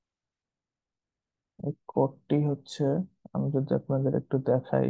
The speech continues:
আহ, এই যে ডাটা সেটস এর ভিতরে আপনারা চলে আসবেন, আসার পরে এই যে এখানে কিন্তু দুইটা পিক্সেল, একটা আছে লাস্টে চব্বিশ আর একটা হচ্ছে লাস্টে চুয়াল্লিশ। এই যে যেটা অ্যাক্টিভ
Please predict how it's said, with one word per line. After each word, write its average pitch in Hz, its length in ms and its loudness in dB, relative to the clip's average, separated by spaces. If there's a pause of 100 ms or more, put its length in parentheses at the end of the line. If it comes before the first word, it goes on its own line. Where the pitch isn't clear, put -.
(1500)
আহ, - 320 -6 (560)
এই 175 60 -4
যে 151 180 0
ডাটা 135 360 2
সেটস - 320 -2
এর 160 140 -2
ভিতরে 139 320 2
আপনারা 139 340 0
চলে 135 260 2
আসবেন, 143 380 2 (480)
আসার 151 380 -2
পরে 139 260 2
এই 139 120 2
যে 131 120 2
এখানে 135 360 0
কিন্তু 135 280 -4
দুইটা 131 340 0
পিক্সেল, - 420 -4 (760)
একটা - 300 -2
আছে 131 240 -2
লাস্টে 147 400 -2
চব্বিশ 147 500 2 (200)
আর 139 160 -4
একটা 131 260 -4
হচ্ছে 131 300 -4 (400)
লাস্টে 127 380 -2
চুয়াল্লিশ। 135 500 0
এই 131 180 0
যে - 120 -6 (340)
যেটা 131 300 2
অ্যাক্টিভ 135 440 4